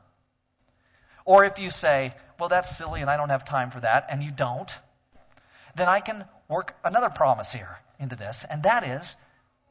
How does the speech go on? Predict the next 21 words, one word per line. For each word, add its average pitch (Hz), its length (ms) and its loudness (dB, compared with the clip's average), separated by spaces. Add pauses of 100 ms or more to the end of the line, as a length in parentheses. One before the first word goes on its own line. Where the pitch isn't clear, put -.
(320)
that 156 120 -10
the 143 80 -4
blessings 180 580 -4
that 143 140 -16
God 135 340 0
wants 151 220 -6
to 139 80 -14
shower 143 420 -2
down 139 240 -2
upon 127 320 -6
us 131 200 -8
will 120 100 -10
be 120 220 -14
greatly, 143 540 -10 (680)
I'll 139 60 -4
use 135 240 -6
this 135 180 -10
word, 120 260 -8 (180)
truncated, 123 680 0 (760)
cut - 220 8
short, - 540 4